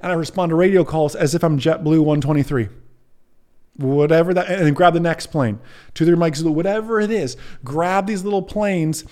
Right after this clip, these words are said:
from ground to takeoff to approach, or from approach to tower to ground,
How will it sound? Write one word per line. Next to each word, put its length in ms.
from 300
ground 580
to 120
takeoff 560
to 160
approach, 520
or 140
from 180
approach 560
to 80
tower 480
to 80
ground, 440